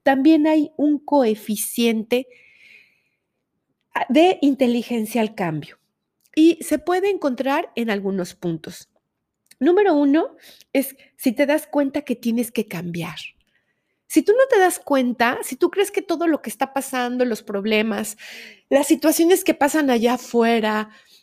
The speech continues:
eh, <clears throat> son porque alguien lo hizo, son porque alguien tiene que cambiar, y tú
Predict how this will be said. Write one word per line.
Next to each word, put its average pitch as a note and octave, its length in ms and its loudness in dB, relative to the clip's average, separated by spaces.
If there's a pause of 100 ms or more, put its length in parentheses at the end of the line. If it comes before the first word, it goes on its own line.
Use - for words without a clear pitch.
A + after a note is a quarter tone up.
eh, G#3+ 540 0 (120)
<clears throat> G#3 680 -2
son C#4 340 0
porque A3 440 0
alguien A#3 420 2
lo F3+ 120 0
hizo, G3+ 520 -4 (300)
son A#3+ 240 0
porque A3+ 720 0 (280)
alguien A#3+ 400 2
tiene G3 260 0
que G3+ 120 -6
cambiar, G3 560 -4
y C#4 240 0
tú A4+ 100 2